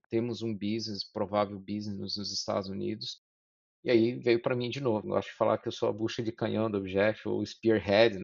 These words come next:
ponta de lança que vai na frente. E veio pra mim esse top ir pra Chicago pra começar o business lá. E, e por se tratar de uma situação diferente da que eu tava acostumado, porque,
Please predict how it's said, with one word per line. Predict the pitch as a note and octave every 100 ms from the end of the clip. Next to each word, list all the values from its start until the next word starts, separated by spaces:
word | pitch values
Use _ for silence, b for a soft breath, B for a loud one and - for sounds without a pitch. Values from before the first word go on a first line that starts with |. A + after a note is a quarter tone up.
| -
ponta | G#2 G2+
de | G#2+
lança | G#2 G#2 A#2 A#2
que | - G2
vai | G2+
na | G2
frente. | G2 G2 G2+ A#2+ _ _ _ _ _ _ _ -
E | G#2
veio | G#2+
pra | G#2
mim | A#2
esse | G2+ G#2 -
top | G#2 G#2 A2
ir | F#2+
pra | G#2+
Chicago | - - G#2+ G#2+ G#2
pra | -
começar | - G#2 - G#2
o | G2+
business | G2+ G2+ G#2 G2+ F#2+
lá. | G#2 A2 A#2
E, | G2+ -
e | A#2+
por | G2+ C3+
se | - D3
tratar | C3+ A#2+ - A#2+
de | A#2
uma | A2+ A2 A2
situação | - A2 - A2+
diferente | G#2+ - A2 G2 A#2 D#3+ -
da | G#2+ G#2
que | -
eu |
tava | - G2+ G2
acostumado, | - - F#2+ G#2 C3 -
porque, | - F#2 - G2